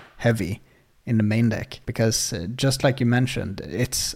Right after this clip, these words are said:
already a very tricky matchup for your Doomsday deck. You're trying to play this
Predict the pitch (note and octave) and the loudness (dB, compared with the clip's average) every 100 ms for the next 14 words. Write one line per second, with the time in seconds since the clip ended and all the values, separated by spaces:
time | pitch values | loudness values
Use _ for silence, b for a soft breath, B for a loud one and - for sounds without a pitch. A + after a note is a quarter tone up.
0 | - C3 C3+ B2+ C3 G#2+ G#2+ A2+ A2 - | 2 4 6 6 6 2 2 2 2 0
1 | - B2 A2 G#2+ F#2+ - - - - - | -6 -4 -2 -2 -2 -6 -8 -10 -6 -2
2 | A2+ G#2+ G#2 G#2 G#2+ - A#2 B2+ B2+ - | 0 0 0 -2 -4 -6 2 6 6 4
3 | A2+ G2+ D2+ - - G#2+ G#2 - A2 G#2+ | -2 -4 -6 -8 -6 -4 -4 -2 -2 0
4 | A2 - A#2 G#2+ G#2+ - | -4 -4 0 0 0 -4